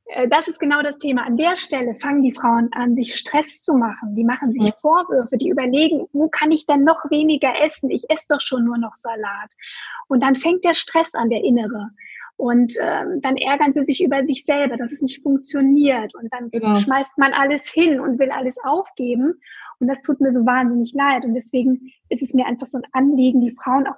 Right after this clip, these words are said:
Speaker 1: besser zu informieren und einfach mit viel mehr Wissen zu versorgen, ähm, damit sie eben sehen, es ist nicht so einfach. Es, es hat ganz viele verschiedene Ansätze, warum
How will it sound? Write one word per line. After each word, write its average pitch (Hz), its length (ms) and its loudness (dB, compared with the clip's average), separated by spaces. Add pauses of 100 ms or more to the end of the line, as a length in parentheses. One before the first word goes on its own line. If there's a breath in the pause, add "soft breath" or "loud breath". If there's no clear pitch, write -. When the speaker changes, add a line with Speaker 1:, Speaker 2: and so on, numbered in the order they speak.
(120)
Speaker 1:
besser 277 340 -4
zu - 140 -8
informieren 254 720 2
und 240 100 -10
einfach - 320 -8
mit 240 100 -4 (220)
viel 302 160 4
mehr 262 240 2
Wissen 302 280 -2
zu 240 200 -6
versorgen, 226 600 -6 (520 loud breath)
ähm, 233 480 2 (220 loud breath)
damit 240 340 2
sie 311 140 2
eben 262 260 4
sehen, 240 320 2 (160)
es - 220 -8
ist 302 200 -2
nicht 269 240 4
so 254 120 2
einfach. 233 580 -2 (300)
Es, - 180 -16
es - 240 -6
hat 269 160 -6
ganz 339 400 -6
viele 302 480 2
verschiedene 254 760 0 (600 soft breath)
Ansätze, 262 580 2
warum 262 300 2